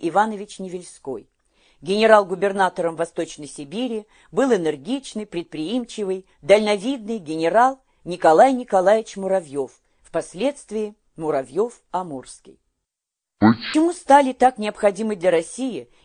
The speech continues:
Speaker 1: исследования Невельского и его доблестных сподвижников? Амурская и сахалинская проблемы возникли в семнадцатом веке, когда благодаря усилиям отважных землепроходцев Пояркова, Хабарова,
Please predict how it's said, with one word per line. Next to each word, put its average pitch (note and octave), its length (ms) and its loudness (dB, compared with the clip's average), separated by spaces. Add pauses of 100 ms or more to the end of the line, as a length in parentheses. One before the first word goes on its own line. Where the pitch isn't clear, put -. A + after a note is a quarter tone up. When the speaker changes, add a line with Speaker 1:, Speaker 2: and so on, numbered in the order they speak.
Speaker 1:
исследования G#3+ 720 -4
Невельского G3+ 800 -4 (220)
и F3 80 -8
его F3+ 220 0
доблестных G#3+ 600 2
сподвижников? E3 840 -8 (880)
Амурская E3 800 0 (200)
и F3 80 -6
сахалинская G#3+ 680 2
проблемы G3+ 640 0 (300)
возникли B3 500 4
в C4 80 -12
семнадцатом A#3 640 -2
веке, D3+ 460 -8 (340)
когда F#3 300 4
благодаря F#3+ 560 6
усилиям F#3 580 -4
отважных F3+ 560 2
землепроходцев F3 880 -6
Пояркова, E3 720 4
Хабарова, E3 720 2